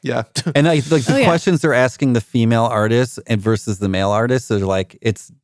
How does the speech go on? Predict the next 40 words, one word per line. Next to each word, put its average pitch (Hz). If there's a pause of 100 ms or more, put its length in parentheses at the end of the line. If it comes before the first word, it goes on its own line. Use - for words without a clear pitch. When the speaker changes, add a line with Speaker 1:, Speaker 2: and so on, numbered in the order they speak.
(120)
Speaker 2:
it's - (160)
night 117
and 98
day. 113
It's 82
so 101
dumb. 101
Speaker 1:
Right. 107
Speaker 2:
You 113
know, 123
like, 120
Speaker 3:
Yeah. 214
Speaker 2:
they're 135
asking 131
them, 120
like, 110
total 123
materialistic 110
shit. - (260)
Speaker 1:
<laughs> 170
Speaker 2:
And 110
it's, 104
like, 104
so 107
stupid, - (180)
you 104
know? 107 (140)
Speaker 1:
Yeah. 214
Speaker 2:
I 156
mean, 175
they 190
even 202
do 190
it 180
to 151
pop 196
stars, 90
which 117
is 113
just 123